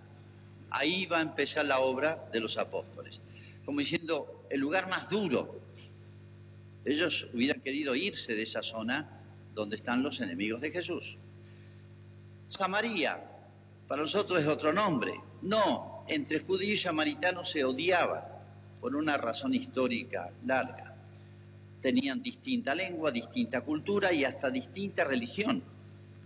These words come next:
¿Se acuerdan ese encuentro entre Jesús y la samaritana? Que al final la samaritana queda fascinada con Jesús y llama a varios parientes, amigos.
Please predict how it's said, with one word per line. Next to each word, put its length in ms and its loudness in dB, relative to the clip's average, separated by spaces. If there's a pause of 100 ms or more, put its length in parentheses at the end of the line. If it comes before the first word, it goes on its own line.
¿Se 140 -2
acuerdan 400 4
ese 160 0
encuentro 480 0
entre 220 0
Jesús 440 -4
y 60 2
la 120 2
samaritana? 760 -4 (840)
Que 60 0
al 120 0
final 280 0
la 60 -2
samaritana 720 2
queda 240 2
fascinada 760 2
con 320 -6
Jesús 440 0 (300)
y 160 2
llama 320 0
a 40 0
varios 300 2
parientes, 600 0
amigos. 540 -2